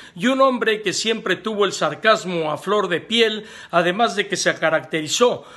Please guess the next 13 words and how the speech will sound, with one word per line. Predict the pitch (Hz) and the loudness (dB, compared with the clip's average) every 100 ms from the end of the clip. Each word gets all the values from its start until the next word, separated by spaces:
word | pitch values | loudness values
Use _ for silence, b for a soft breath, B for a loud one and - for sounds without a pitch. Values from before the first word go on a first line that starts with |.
| B | B
por | 165 160 | -4 -2
no | 208 226 | 0 -2
tenerle | 185 170 208 202 | 0 0 0 -2
paciencia | 196 156 - 214 208 - 175 160 | 0 0 0 -2 -2 0 0 2
a | 151 | 0
los | 151 143 | -2 -4
directores | 156 147 143 208 190 - | -4 -6 -2 0 0 0
técnicos | 220 208 196 175 - | -4 -4 -6 -6 -6
que | 160 | -8
pasaban | 160 143 202 196 190 | -6 -2 2 2 0
uno | 196 | -2
con | 175 175 139 135 165 | -4 -8 -14 -4 -2
otro, | 233 - 202 202 | 0 0 0 -2